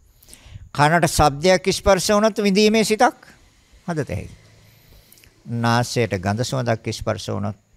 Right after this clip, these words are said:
විඳීමේ සිතක් හදත හැකියි. ඒක ගඳද සුවඳද? හ්ම්. විඳීමේ සිතක් හදද. දිවට රසයක් ස්පර්ශ වුණොත් විඳීමේ සිතක් හදන්න පුළුවන්. ශරීරයට පහසක් ස්පර්ශ වුණොත් විඳීමේ සිතක් හදන්න පුළුවන්.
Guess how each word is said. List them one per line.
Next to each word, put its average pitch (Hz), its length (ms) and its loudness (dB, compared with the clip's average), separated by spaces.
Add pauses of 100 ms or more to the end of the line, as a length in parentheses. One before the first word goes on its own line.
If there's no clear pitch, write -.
(160)
විඳීමේ 143 460 -2
සිතක් 107 320 -8
හදත 92 260 -8
හැකියි. 98 280 -12 (180)
ඒක 107 140 -10
ගඳද 107 460 -4
සුවඳද? 107 420 -10 (360)
හ්ම්. 92 120 -14 (140)
විඳීමේ 120 420 -6
සිතක් 90 320 -14
හදද. 85 240 -16 (640)
දිවට 139 320 4
රසයක් 175 580 2
ස්පර්ශ 127 380 0
වුණොත් 120 340 -4
විඳීමේ 151 460 0
සිතක් 147 300 -6
හදන්න 143 340 -8
පුළුවන්. - 260 -14 (1200)
ශරීරයට 117 600 -2
පහසක් 123 540 -8
ස්පර්ශ - 360 -8
වුණොත් 98 380 -8
විඳීමේ 127 440 -4
සිතක් 104 300 -10
හදන්න 92 340 -8
පුළුවන්. 98 280 -14